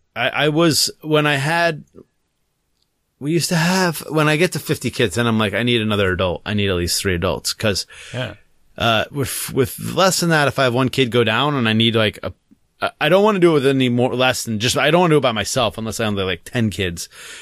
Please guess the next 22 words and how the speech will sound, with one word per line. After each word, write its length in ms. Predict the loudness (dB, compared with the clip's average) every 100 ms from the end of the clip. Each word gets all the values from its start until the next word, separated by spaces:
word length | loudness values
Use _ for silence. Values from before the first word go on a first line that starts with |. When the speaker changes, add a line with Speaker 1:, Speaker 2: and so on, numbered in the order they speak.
| -8
Speaker 1:
Because 240 | -4 0 2
if 100 | 2
someone 200 | 2 2
gets 160 | 0
hurt 280 | 2 4 4
and 80 | 2
they 60 | 0
need 100 | 0
to 60 |
go 80 | 0
to 60 | 0
the 20 |
bathroom 360 | 0 -2 -2
or 60 | -4
something, 320 | -4 -2 -2
and, 160 | 0 0
like, 160 | -2 -4
ha-, 140 | -4
one, 340 | 0 2 0 -2
one 360 | -4 0 0 0
of 100 | 0
the 220 | 0 -2